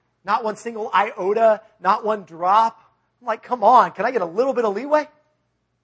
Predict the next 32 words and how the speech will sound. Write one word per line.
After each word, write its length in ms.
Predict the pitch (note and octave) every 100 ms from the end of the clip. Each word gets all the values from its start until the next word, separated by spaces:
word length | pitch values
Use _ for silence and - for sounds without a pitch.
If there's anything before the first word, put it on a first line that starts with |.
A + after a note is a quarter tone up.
| _ _ _ _ _ _ _
Just 140 | - G#3
so 80 | C4
I 80 |
can 80 | G#3+
get 120 | F#3+
in 80 | B3
the 80 | G3
clubhouse?" 600 | - B3+ C4+ C#4+ C4+ - _ _ _ _ _ _ _ _ _ _ _ _ _ _ _ _ _ _ _ _ _ _ _ _
But 120 | E3+
what 160 | G#3 B3
if 80 | C4
there 140 | C4+
was 140 | A3+
only 200 | G#3+ G3+
one 260 | G3 F#3+ F#3
rule? 220 | E3+ C#3 _ _ _ _ _ _ _ _ _ _ _ _ _ _ _ _ _ _ _ _ _ _
Wh-, 200 | F#3 G#3+
what 180 | G3 C4+
if 120 | -
there 140 | C4 A#3
was 180 | G3+
one 260 | D#3+ G3+ G#3
rule 220 | F#3+ F3+
and 80 | D#3
that 200 | E3+ G3
rule 140 | F3+
was 140 | E3 D3
simply 260 | F3+ E3+
this, 240 | D#3+ D3 -
abide? 380 | D#3+ C3 C#3 C3 _ _ _ _ _ _ _ _ _ _ _ _ _ _ _ _ _ _ _ _ _ _ _ _ _ _
Just, 300 | F#3 F3+ _
just 260 | G3 F#3